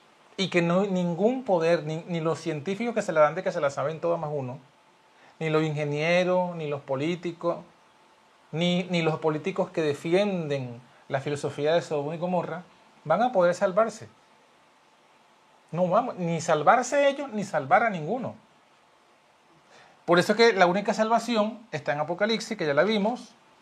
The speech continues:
ya la leímos en Apocalipsis siete. La salvación consiste en que tú recibas el sello. Que recibamos el sello. Esa es la única salvación. O sea, así como es inevitable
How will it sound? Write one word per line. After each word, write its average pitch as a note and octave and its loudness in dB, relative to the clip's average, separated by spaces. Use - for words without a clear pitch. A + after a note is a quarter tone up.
ya B2 -8
la C#3 2
leímos G3 2
en F#3+ 0
Apocalipsis C#3 -6
siete. A3 -2
La - 2
salvación A3+ 2
consiste A3+ -2
en F#3+ 2
que E3 -2
tú D#3+ -2
recibas E3+ -2
el D3 -6
sello. A#2 -10
Que D3+ 2
recibamos D#3+ 0
el - -4
sello. B2+ -6
Esa C#3+ -4
es G#3+ 2
la A3 8
única A3+ -4
salvación. C#3 -6
O - -20
sea, E3 4
así D#3+ -4
como B3 2
es A#3 2
inevitable F3 -2